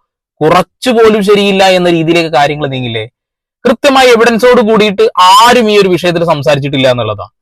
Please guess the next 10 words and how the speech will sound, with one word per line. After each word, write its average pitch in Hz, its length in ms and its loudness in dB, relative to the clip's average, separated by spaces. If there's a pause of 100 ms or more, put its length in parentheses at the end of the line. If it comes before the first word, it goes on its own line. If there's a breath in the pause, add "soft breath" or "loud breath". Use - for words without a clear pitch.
(360)
സിദ്ദീഖിനെതിരെയുള്ള 226 760 2 (120)
അലിഗേഷൻസ് 190 560 0
പറയുന്ന 180 400 0
ആ 175 200 4
ഒരു, 165 220 2 (400)
ആ, 165 280 0
ഇരയാക്കപ്പെട്ട 185 680 2
ആ 180 80 4
ഒരു 175 180 2
പെൺകുട്ടി, 143 440 -4